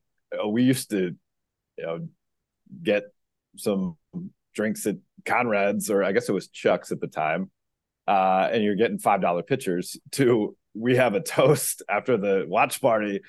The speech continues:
and it's Carmelo pouring from the wine label that he owns. <laughs> So just to, to have that, um, you know, growth, uh, and just incredible career off the court, um,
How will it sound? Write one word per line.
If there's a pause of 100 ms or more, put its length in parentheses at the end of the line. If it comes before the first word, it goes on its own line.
(220)
and
it's (320)
Carmelo
pouring
from
the
wine
label
that
he (140)
owns. (300)
<laughs>
So (120)
just
to,
to
have
that, (500)
um, (380)
you
know,
growth, (220)
uh,
and
just
incredible
career
off
the
court,
um,